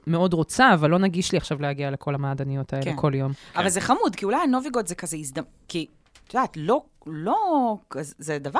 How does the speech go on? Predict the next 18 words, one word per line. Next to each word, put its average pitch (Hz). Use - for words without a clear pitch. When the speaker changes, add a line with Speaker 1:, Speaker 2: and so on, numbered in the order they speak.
Speaker 2:
די -
חריג 190
שמדינה, 147
או 156
לפחות, 214
אה, 160
תת-תרבות 208
במדינה, 170
ממש 190
מאמצת 165
איזה 143
חג, 208
שאני 143
ממ-, 139
אני 139
מרגישה 127
שזה 196
ממש 147